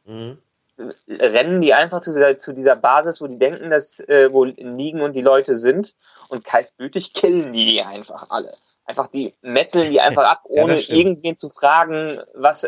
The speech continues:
Speaker 2: was da los ist. Und das fand ich doch mittlerweile schon etwas hart und, äh, man fragt sich zwischendurch, klar, das sind die,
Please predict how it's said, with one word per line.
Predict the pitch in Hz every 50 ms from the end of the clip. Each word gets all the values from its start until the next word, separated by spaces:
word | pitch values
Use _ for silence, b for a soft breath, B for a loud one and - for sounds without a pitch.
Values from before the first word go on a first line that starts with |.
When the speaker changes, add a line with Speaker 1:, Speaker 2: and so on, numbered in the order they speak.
| 110
Speaker 2:
was | 117 120 139 143 - -
da | 143
los | 135 135 143 156 175 190 185 -
ist. | - 120 107
Und | 117 113 113
das | 117 120 -
fand | - 143 139 135
ich | 135 135 -
doch | 143 127 - - - _ _ _ _ _
mittlerweile | - 139 135 - - 127 123 123 123 127 127
schon | 123 - 131 123 123 127 - _ _
etwas | - - - - 131 - - - -
hart | 110 117 127 147 -
und, | 147 127 123 - - -
äh, | - 127 123 123 123 117 113 b b b b b b b b _ _ -
man | 120 120 127
fragt | - - 123 120 - - -
sich | 151 139 - _
zwischendurch, | - - 151 156 170 151 143 143 147 151 156 - _ _ _
klar, | - 123 135 156 156
das | 127 127 123 -
sind | 135 131 -
die, | 131